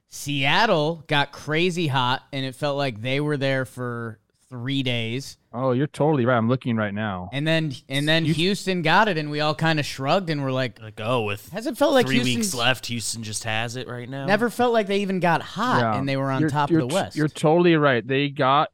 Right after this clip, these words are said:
Speaker 2: into first place, uh, or tied for first August twenty-ninth.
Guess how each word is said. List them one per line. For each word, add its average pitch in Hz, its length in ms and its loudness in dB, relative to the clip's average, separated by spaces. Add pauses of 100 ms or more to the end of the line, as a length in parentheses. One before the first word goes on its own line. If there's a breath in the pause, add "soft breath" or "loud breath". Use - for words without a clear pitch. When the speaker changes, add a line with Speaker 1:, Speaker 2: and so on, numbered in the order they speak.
(100)
Speaker 2:
into 147 320 -2
first 151 460 -2
place, 120 680 -2 (540)
uh, 107 200 0
or 110 120 2
tied 156 480 0
for 156 160 0
first 131 520 0
August 135 500 -2
twenty-ninth. 123 800 0